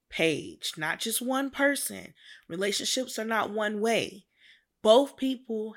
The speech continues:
have to be on the same page. I can't tell you how to be in your relationship, but for me, I need both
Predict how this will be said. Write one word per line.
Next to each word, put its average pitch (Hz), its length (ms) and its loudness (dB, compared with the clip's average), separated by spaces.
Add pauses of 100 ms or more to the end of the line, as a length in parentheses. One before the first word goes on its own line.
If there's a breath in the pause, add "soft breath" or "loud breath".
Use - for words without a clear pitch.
have - 260 4
to 180 80 -2
be 202 280 -6
on 202 180 -2
the 196 60 -6
same 175 380 -4
page. 214 600 -4 (540 loud breath)
I 214 140 2
can't 240 300 -4
tell 302 320 2
you 285 460 -6 (420)
how 277 300 2
to 277 100 0
be 233 180 -2
in 220 80 -4
your 214 160 -2
relationship, 175 720 -4 (280 loud breath)
but 160 240 -8
for 160 220 -8
me, 269 460 0 (400 soft breath)
I 233 160 8
need 185 320 -4
both 170 260 -2